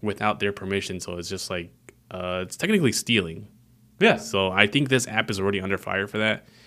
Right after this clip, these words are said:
Speaker 1: And two, it's like, okay, clearly you, you're willing to pay for art.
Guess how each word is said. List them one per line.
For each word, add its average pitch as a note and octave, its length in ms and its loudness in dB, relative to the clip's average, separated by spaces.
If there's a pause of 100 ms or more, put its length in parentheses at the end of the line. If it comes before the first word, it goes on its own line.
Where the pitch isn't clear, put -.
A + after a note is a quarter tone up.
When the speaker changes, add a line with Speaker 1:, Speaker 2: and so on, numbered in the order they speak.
(120)
Speaker 1:
And G#2+ 140 -2
two, C3 220 2
it's G2+ 160 -2
like, F#2+ 200 -6 (640)
okay, A2 220 2
clearly D3+ 400 6
you, B2 360 2
you're A2 140 -2
willing A2+ 300 0
to B2 100 -8
pay G2+ 200 2
for - 160 -8
art. E2+ 240 -8